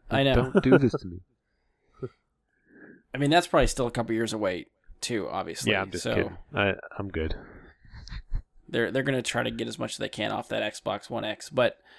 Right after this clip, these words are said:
Speaker 1: they're failing the console war, so the best way to get back on the horse is to make another console. So if they're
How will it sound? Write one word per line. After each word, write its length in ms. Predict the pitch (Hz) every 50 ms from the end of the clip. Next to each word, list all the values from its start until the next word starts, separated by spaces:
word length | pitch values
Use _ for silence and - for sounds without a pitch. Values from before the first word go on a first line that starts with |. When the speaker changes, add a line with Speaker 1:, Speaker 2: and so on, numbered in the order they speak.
| - - - _ _ -
Speaker 1:
they're 160 | 147 151 143
failing 480 | - - - 165 165 160 156 147 139
the 80 | 131 127
console 400 | - 139 139 135 - 127 120 110
war, 240 | 107 107 101 101 113
so 580 | - - 143 135 127 123 120 120 120 117 - - _ _ _ _ _ _ _ _
the 80 | 123
best 240 | 123 139 143 139 - 147
way 180 | 143 139 139
to 200 | 135 - - 135 120
get 280 | 123 131 104 - 110
back 240 | 123 131 123 117 -
on 120 | 123 120
the 80 | 120 117
horse 300 | 117 131 135 127 123 -
is 120 | 123 113
to 100 | - 120
make 240 | 113 113 113 120 120
another 240 | 123 120 120 120 123
console. 480 | - 117 127 123 120 - 113 107 98 98
So 280 | - - 117 113 110
if 100 | 107 -
they're 280 | - 123 131 127 -